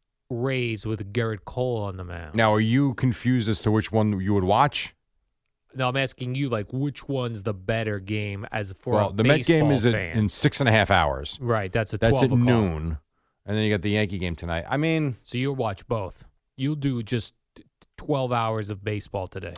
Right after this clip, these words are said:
Speaker 2: I will for sure watch
Speaker 1: Break it
Speaker 2: the
Speaker 1: down.
Speaker 2: afternoon game. And then the night, my, my son has a baseball game tonight as well. So I will not see a lot of the Yankee game. Um, I would, s-, I don't know. I,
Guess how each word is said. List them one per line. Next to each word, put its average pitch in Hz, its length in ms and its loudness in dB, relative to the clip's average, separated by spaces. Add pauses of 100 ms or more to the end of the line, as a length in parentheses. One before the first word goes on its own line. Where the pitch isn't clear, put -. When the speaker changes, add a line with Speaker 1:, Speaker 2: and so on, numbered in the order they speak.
Speaker 2:
I 131 140 6
will 135 200 4
for 120 160 2
sure 180 240 4
watch 135 200 4
Speaker 1:
Break - 20 -8
it - 40 -4
Speaker 2:
the 127 120 4
Speaker 1:
down. 113 80 2
Speaker 2:
afternoon 113 320 2
game. 87 280 0
And 104 160 0
then 107 360 2
the 104 100 -2
night, 107 300 2
my, 104 160 2
my 104 240 4
son - 300 -2
has 95 180 0
a 87 40 -4
baseball 82 360 -4
game 82 180 -4
tonight 85 220 -2
as 80 120 -4
well. 82 280 -2
So - 160 -14
I 92 100 -2
will 90 240 0
not 90 240 0
see - 160 -6
a 82 80 0
lot 87 280 0
of 95 100 -2
the 113 60 -2
Yankee 110 280 -4
game. 120 300 -4 (520)
Um, 98 520 0
I 135 180 4
would, 160 220 0
s-, - 280 -10 (1080)
I - 80 -4
don't 82 140 -2
know. 76 320 -6 (200)
I, 117 200 -4